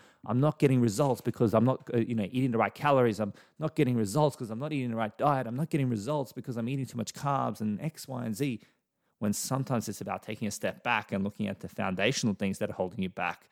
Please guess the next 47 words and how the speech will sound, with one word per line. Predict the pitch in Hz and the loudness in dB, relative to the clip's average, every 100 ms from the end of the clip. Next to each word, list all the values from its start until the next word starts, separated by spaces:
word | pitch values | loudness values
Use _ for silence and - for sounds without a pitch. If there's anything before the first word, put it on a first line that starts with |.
| - | -20
because | - - 98 | -20 -8 -8
they | 78 90 | -4 -4
may | 90 95 92 | -2 -2 -2
be | 95 | -4
the | 90 92 | -8 -6
actual | 95 - - 104 110 _ _ | -6 -8 -10 -12 -12 _ _
trigger | - - 110 | -6 -2 2
ones | 101 87 - - - | 2 -2 -6 -14 -12
that | 95 87 | -8 -8
are | |
gonna | 92 95 | -6 -6
be | 92 92 90 _ _ | -6 -8 -10 _ _
key | - 117 | -4 -2
for | 104 104 | 0 -2
you | 95 | -2
to | 95 | -2
address | 92 - 85 | -4 -6 -6
first. | - - - - - _ _ _ _ _ _ | -6 -8 -8 -12 -14 _ _ _ _ _ _
Okay, | 95 92 | -8 -6
that | - 95 | -2 -2
is | 92 | 0
really | 101 101 | 2 2
key | - 95 98 - _ _ - | 2 -6 -6 -12 _ _ -8
part | - - | -4 -4
of | - | -2
what | - - | -6 -4
today's | - 92 - | -2 -2 0
podcast | 110 - 95 92 | -2 0 0 0
is | 101 | 0
about, | 98 180 190 - - | 4 4 4 0 -8
and | 120 | -4
it's | 101 - | -4 -2
what | 98 | 0
I | 98 | 2
want | 95 95 - | 2 -2 -6
you | |
to | 92 | -4
go | 98 92 | -4 -4
forward | - 113 | 2 2
with | 104 101 - _ _ | 4 0 -2 _ _
and | 104 98 | -6 -2
work | 92 - - | -2 -4 -8
on. | - - _ _ _ _ - _ - | -12 -14 _ _ _ _ -20 _ -4
Okay, | 110 110 | 0 2
'cause | 139 | 4
there | 170 175 - | 6 6 4
are | 185 | 2